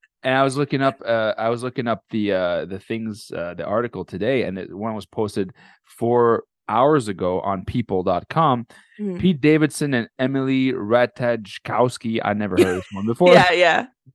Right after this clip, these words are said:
Speaker 1: are going strong, quote unquote, and getting more serious, says source.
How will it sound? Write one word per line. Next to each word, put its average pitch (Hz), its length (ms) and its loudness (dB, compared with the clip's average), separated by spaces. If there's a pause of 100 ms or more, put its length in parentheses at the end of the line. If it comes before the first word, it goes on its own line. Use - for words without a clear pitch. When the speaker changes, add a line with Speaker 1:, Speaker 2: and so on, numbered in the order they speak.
(140)
Speaker 1:
are 135 260 4
going 127 560 0
strong, 120 540 -2
quote 104 320 -2
unquote, 98 480 -4
and 98 260 -8
getting 120 380 0
more 110 260 0
serious, 104 720 -4 (200)
says 101 440 -2
source. - 640 -4